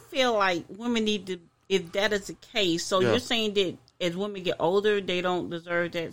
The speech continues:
Speaker 1: same type of protection?
Speaker 2: No.
Speaker 1: Why?
Speaker 2: Because they, they, they, they, when women get older, um, they start, they start falling more into their feminine nature, and once they fall into their feminine nature, it's over with.
Speaker 1: Um,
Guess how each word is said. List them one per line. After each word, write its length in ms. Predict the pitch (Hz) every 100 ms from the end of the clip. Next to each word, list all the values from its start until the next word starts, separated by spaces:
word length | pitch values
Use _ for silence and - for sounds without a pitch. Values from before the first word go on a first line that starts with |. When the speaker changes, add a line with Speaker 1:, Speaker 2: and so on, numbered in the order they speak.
| -
Speaker 1:
same 300 | 180 175 170
type 320 | - 170 170
of 200 | 170 156
protection? 520 | - - 196 - - 220 226
Speaker 2:
No. 300 | 113 101 92 - _ _ _
Speaker 1:
Why? 540 | 185 202 165 131 90 165 _ -
Speaker 2:
Because 520 | 110 127 123 104 98
they, 280 | 107 110 101
they, 360 | - 107 110
they, 340 | - - 110 107
they, 220 | 107 107
when 200 | 104 107
women 220 | 139 151
get 140 | 127 117
older, 400 | 117 117 110 107 _ _ _ _ _ _ _ _ _
um, 480 | - 107 104 95 98 -
they 140 | 95 104
start, 460 | - 104 104 101
they 80 | 95
start 320 | - 107 101
falling 340 | - 104 101 95
more 240 | 104 104
into 220 | 95 104
their 100 | 95
feminine 420 | 95 107 101 92
nature, 300 | 95 95 -
and 180 | - 98
once 140 | 104 101
they 120 | 104
fall 220 | - 101
into 140 | 92
their 100 | 98
feminine 360 | 92 98 95 101
nature, 240 | 107 - 104
it's 100 | 92
over 140 | 95 -
with. 160 | 92 _ _ _ _ _ _ _ _ _ _ _ _
Speaker 1:
Um, 680 | 214 220 208 202 196 190